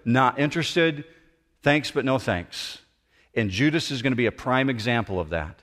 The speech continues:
So Jesus is saying, "I do not speak of all of you." Why is he s-, making this effort? Why is he going out of his way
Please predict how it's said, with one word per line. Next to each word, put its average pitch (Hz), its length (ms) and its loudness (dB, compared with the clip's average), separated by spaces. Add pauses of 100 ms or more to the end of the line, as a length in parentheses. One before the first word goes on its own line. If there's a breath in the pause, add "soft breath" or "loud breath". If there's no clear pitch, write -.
(420 loud breath)
So 160 160 2
Jesus 175 500 0
is 170 100 2
saying, 165 440 2 (180 loud breath)
"I 170 220 6
do 185 160 2
not 175 200 2
speak - 600 -2
of 135 140 4
all 190 340 6
of 104 140 2
you." 95 260 2
Why 131 240 4
is 202 160 0
he 202 60 -2
s-, - 180 -4
making 151 480 2
this 151 260 0
effort? 147 280 4
Why 147 160 6
is 180 80 2
he 170 100 2
going 156 340 2
out 143 240 6
of 165 60 -2
his 151 180 0
way 139 360 6